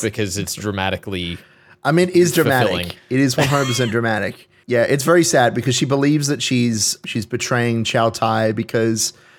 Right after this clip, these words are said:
Speaker 2: her country, Korea, is gonna get these, these arms, but it turns out that there are no arms.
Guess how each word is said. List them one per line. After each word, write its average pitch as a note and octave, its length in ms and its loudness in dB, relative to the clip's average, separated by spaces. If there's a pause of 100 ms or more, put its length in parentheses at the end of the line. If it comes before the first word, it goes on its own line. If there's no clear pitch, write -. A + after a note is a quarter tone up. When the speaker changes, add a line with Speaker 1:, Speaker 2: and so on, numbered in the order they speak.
(180)
Speaker 2:
her G#2 480 2 (100)
country, B2 420 0
Korea, A2+ 300 2
is G#2 160 0
gonna A2 180 -2
get G#2+ 520 -2
these, G#2 380 -2
these A#2 300 -2
arms, A#2 500 0
but A2+ 200 -6
it - 140 -6
turns C3 280 0
out A#2 200 2
that F2 80 -12
there A2 160 0
are B2 120 4
no C3+ 160 2
arms. A2 500 0